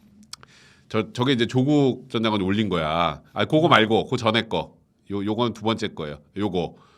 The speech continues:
Speaker 1: 그러니까 저거를 정용진 부회장이 저걸 다시, 다시 올려. 다시 올리더니 저거, 저거 아니야? 리스펙 뭔진 알아? 너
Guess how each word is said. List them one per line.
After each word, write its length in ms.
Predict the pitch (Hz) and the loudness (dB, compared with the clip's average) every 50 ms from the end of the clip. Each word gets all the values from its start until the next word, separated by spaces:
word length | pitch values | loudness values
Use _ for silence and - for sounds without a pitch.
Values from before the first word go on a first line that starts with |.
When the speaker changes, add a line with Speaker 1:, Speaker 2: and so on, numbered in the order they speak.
| _ _ _ - 120 - _ _ _ _ _ | _ _ _ -20 -20 -20 _ _ _ _ _
Speaker 1:
그러니까 280 | - 139 143 131 151 131 | -2 -2 0 2 2 0
저거를 640 | - 127 117 113 127 139 160 151 110 80 71 - - - _ _ _ _ _ _ _ - | 2 2 2 4 6 6 6 6 4 4 0 -6 -14 -20 _ _ _ _ _ _ _ -6
정용진 500 | - 117 127 143 147 147 139 135 127 113 | 0 2 4 4 4 4 2 0 0 2
부회장이 600 | 117 117 110 107 120 135 139 131 98 76 71 71 - _ _ - - - - _ - _ _ _ | 2 2 4 4 2 2 2 0 -2 -2 -4 -10 -18 _ _ -20 -20 -20 -20 _ -20 _ _ _
저걸 260 | - - 110 117 127 127 | -8 -2 2 2 2 0
다시, 420 | - 123 123 - - 135 120 101 73 73 - | 0 -4 -2 0 2 2 2 2 0 -6 -12
다시 260 | - 101 104 107 127 | -10 -6 -4 0 0
올려. 400 | 113 95 87 82 78 71 - - _ _ _ _ _ _ _ _ _ _ _ _ _ _ _ _ _ _ _ _ | 0 0 0 -2 -4 -6 -6 -12 _ _ _ _ _ _ _ _ _ _ _ _ _ _ _ _ _ _ _ _
다시 220 | - 98 110 113 131 | -2 0 0 2 2
올리더니 640 | 113 104 101 101 85 101 104 110 104 82 73 - - - _ _ _ _ _ - | 2 2 2 0 -2 0 0 0 0 0 -2 -6 -12 -20 _ _ _ _ _ -10
저거, 340 | - 101 104 104 98 - - _ _ _ _ _ _ _ - | -6 -2 -2 -2 -4 -4 -14 _ _ _ _ _ _ _ -8
저거 200 | - 113 117 110 | -6 0 2 2
아니야? 160 | 101 107 101 | 4 4 2
리스펙 420 | 92 110 113 113 - - 127 113 | 0 0 -4 -4 -4 -4 -2 -2
뭔진 240 | 98 95 98 110 104 | 0 -2 -2 0 -2
알아? 220 | 85 78 101 147 | 0 0 0 -2
너 80 | 151 | -4